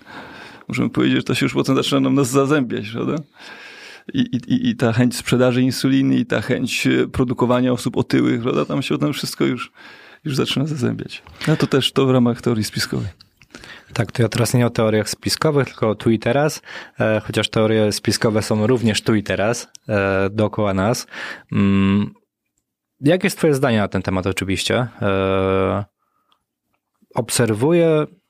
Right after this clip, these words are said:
Speaker 2: od jakiegoś czasu, że różne miasta się specjalizują,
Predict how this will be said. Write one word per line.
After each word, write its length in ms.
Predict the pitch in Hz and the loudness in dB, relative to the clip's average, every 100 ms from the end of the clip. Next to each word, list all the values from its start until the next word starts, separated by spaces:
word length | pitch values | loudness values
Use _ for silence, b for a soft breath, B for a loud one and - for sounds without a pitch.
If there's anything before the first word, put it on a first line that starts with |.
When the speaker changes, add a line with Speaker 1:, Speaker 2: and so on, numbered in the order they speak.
| _ | _
Speaker 2:
od 120 | 113 | -2
jakiegoś 360 | 110 - 135 135 | -2 2 0 0
czasu, 320 | 131 - 120 | -2 0 0
że 240 | 107 104 | 2 2
różne 280 | 107 139 143 | 2 2 2
miasta 300 | 123 127 - | 2 0 -2
się 160 | 117 113 | -2 -2
specjalizują, 840 | - 107 113 110 104 95 101 120 | -2 -2 0 2 2 2 0 -4